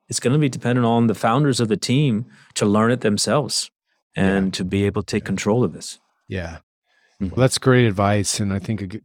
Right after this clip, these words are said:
Speaker 2: great place to end it. Rohit, thank you so much for, for joining me and talking through this today. And to anybody that, uh,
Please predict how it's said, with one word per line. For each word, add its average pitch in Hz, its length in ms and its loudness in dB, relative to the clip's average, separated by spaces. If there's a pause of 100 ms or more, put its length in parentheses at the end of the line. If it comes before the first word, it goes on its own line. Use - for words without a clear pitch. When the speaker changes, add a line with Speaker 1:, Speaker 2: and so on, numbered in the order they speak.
(120)
Speaker 2:
great 107 220 -4
place 104 280 -4
to 98 160 -6
end 104 200 -2
it. 101 180 -4 (360)
Rohit, 113 380 4
thank 120 180 2
you 139 60 6
so 135 180 4
much 120 280 2
for, 104 520 -4
for 104 120 -12
joining 113 380 -4
me 120 200 -2
and 95 320 -6
talking 113 380 -4
through 110 180 4
this 113 240 4
today. 113 480 2
And 92 240 -2 (460)
to 110 580 2
anybody 113 800 2
that, 107 420 -2
uh, 104 220 0